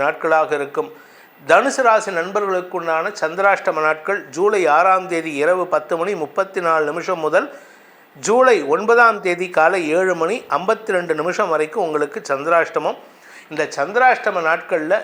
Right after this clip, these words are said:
நீங்க பணம் கொடுக்கல் வாங்கல் விஷயத்துல ஈடுபடாதீங்க. உங்களுடைய குலதெய்வ வழிபாடு செய்யறது மட்டும் இல்லாம, உங்களுக்கு உங்க ஊர்ல இருக்கக்கூடிய சாஸ்தா வழிபாடு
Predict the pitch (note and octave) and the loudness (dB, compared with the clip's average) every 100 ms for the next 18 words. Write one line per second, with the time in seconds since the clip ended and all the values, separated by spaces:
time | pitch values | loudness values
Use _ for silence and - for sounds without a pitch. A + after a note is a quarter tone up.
0 | C#3+ D3+ D3+ C3 - - E3 A3+ A#3+ A3 | -4 -8 -2 -2 -2 -2 0 0 -2 -4
1 | F3+ F#3 F3 D#3 D#3+ E3 D3+ C3+ F3 E3 | -4 -4 -4 -2 -2 -4 -6 -8 -8 -8
2 | F#3+ E3+ D#3+ F3 D#3+ D3 C#3+ C3+ F3 - | -6 -6 -4 -2 0 0 -2 -6 -8 -10
3 | - - _ _ _ - F3 G3 F3+ D#3 | -20 -20 _ _ _ -6 -4 -2 -2 -2
4 | D3 - F#3+ A#3 B3 A#3+ F#3+ E3+ G3 F#3+ | -4 -2 -2 0 2 2 2 2 2 2
5 | F3 D#3 D3+ D#3+ F3 E3+ D3 - G3+ E3 | 2 0 -2 -2 -2 -2 -4 -4 -4 -4
6 | D#3 C#3+ C#3 B3 - - _ _ _ _ | -2 -4 -2 -6 -8 -20 _ _ _ _
7 | - D#3+ F#3+ E3+ - D#3+ C#3 F3 D3+ E3 | -6 -4 0 -2 -2 -6 -6 -2 -2 0
8 | C4 C#4 A#3 G3 F#3+ G3+ - E3 D#3+ G3 | 0 2 0 -2 -6 -8 -6 -6 -6 -6
9 | - - E3+ G3 - G#3+ F#3 E3+ F3 E3 | -6 -2 0 0 0 0 2 0 0 0
10 | D#3 | 0